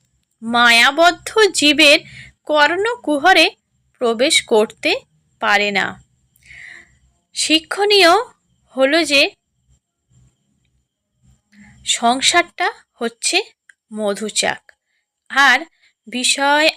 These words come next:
আশায় হচ্ছে সর্পস্বরূপ। সংসারের মধুপানে মত্ত হয়ে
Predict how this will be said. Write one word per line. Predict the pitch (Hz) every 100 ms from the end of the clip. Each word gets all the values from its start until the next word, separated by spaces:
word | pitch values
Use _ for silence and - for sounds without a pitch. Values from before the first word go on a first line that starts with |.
| -
আশায় | 190 196 - 285 302
হচ্ছে | 311 302 - 302 440
সর্পস্বরূপ। | - - 214 202 196 - 302 494 - 196 185 165 - _ _ _ _ - - -
সংসারের | - 254 302 302 - 370 392 415 359
মধুপানে | 277 233 226 320 - 403 311 330 - - - -
মত্ত | 226 233 226 - -
হয়ে | 359 - 320 294